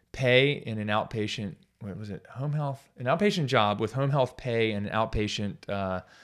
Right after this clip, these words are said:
wait, what is it? Um, home health pay in an outpatient setting or something like that. I think that's his, his thing is he wants P Ts to be able to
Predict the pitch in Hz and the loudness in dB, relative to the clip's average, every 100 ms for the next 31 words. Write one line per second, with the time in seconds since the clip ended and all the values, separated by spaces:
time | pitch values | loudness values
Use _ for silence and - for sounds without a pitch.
0 | - _ _ _ - 107 92 - 131 110 | -20 _ _ _ -12 -10 -10 -8 -6 -6
1 | 98 - 104 104 95 87 - _ _ _ | -8 -12 -6 -4 -4 -8 -14 _ _ _
2 | - 170 175 175 - 151 135 120 117 117 | 2 6 6 6 4 4 4 4 2 2
3 | 123 110 107 98 110 95 92 92 101 98 | 0 0 -2 -4 -2 -2 -4 -8 -6 -6
4 | 92 90 82 - 117 120 123 113 104 101 | -6 -8 -12 -8 -4 -4 0 0 0 -6
5 | 92 - 110 98 98 92 - 165 180 170 | -10 -10 -10 -8 -8 -8 -4 -2 -2 -4
6 | _ _ - 127 127 110 101 120 110 107 | _ _ -6 -4 -2 -2 -4 -4 -2 -2